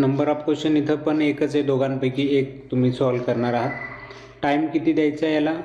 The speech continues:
वीस मिनिटाचा वेळ देऊया. म्हणजे आता चार वाजून चौतीस मिनिटांनी हा प्रश्न सॉल्व्ह करायला घेतला, तर चार वाजून चोपन्न मिनिटापर्यंत तुमचा पूर्ण होईल.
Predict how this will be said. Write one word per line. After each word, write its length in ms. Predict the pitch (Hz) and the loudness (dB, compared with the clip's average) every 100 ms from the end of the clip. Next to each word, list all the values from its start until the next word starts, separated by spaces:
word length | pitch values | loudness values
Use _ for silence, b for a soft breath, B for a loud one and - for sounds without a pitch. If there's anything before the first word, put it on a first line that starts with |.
| - 151 | -12 -2
वीस 360 | 139 147 - | 0 0 0
मिनिटाचा 440 | 139 131 127 127 123 | 0 2 0 0 2
वेळ 240 | 123 113 | 2 2
देऊया. 300 | 113 110 131 - - - - - B B B B B B B | 2 2 -2 -6 -16 -20 -20 -20 B B B B B B B
म्हणजे 220 | 131 147 | 2 4
आता 220 | 147 156 | 2 0
चार 280 | 156 160 156 | 0 0 0
वाजून 320 | 160 160 175 | 2 2 2
चौतीस 540 | 170 - 147 135 156 165 | 0 0 0 0 0 2
मिनिटांनी 320 | 160 160 160 | 2 2 0
हा 120 | 156 | 0
प्रश्न 360 | 156 147 160 156 | 0 0 0 0
सॉल्व्ह 300 | 160 147 143 | 2 0 0
करायला 240 | 151 151 | 0 2
घेतला, 260 | 151 143 147 | 2 2 0
तर 160 | 156 | 0
चार 240 | 143 151 139 | 0 0 0
वाजून 300 | 139 139 135 | 0 0 0
चोपन्न 520 | 143 123 - 147 151 | 0 0 0 0 2
मिनिटापर्यंत 580 | 147 139 131 131 127 123 | 2 0 0 -2 0 0
तुमचा 420 | 120 123 120 139 | 0 0 0 -2
पूर्ण 320 | 135 135 120 | 0 0 0
होईल. 420 | 104 101 92 - | -2 -4 -4 -12